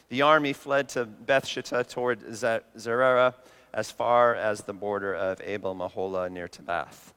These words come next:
So the rout begins. Good story. You can say, "Yay." Thank you. Uh, so let's go through that in chunks, and I don't know what you saw when, uh, we read through that,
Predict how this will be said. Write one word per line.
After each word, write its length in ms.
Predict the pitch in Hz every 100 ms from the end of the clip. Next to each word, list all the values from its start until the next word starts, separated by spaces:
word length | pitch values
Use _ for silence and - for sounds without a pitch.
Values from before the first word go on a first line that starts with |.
| _ _ _
So 440 | - 98 92 90 _ _ -
the 100 | 92
rout 500 | 104 110 104 - - _ 87
begins. 880 | 92 87 101 92 85 80 - - - _ _ -
Good 140 | 135
story. 460 | - 135 135 135 135 - _ _
You 100 | 127
can 100 | 127
say, 280 | 127 123 120 339
"Yay." 320 | 359 - - - _ _ _ _ _ _ _ _ _ _ _ _ _
Thank 280 | - 117 -
you. 240 | 120 113 113 _ _ _ _ _ - _ -
Uh, 180 | 131
so 160 | 127 165
let's 220 | 190 -
go 140 | - 175
through 180 | 170
that 180 | 160 143
in 120 | 143
chunks, 420 | 123 160 147 - -
and 100 | 131
I 100 | 151
don't 140 | 151
know 100 | 143
what 280 | 127 - -
you 180 | 147 143
saw 640 | - 135 135 143 156 160 - - _
when, 440 | - 120 120 113 113
uh, 240 | 101 107
we 160 | 104 113
read 260 | 110 123
through 240 | - - 131
that, 300 | 135 165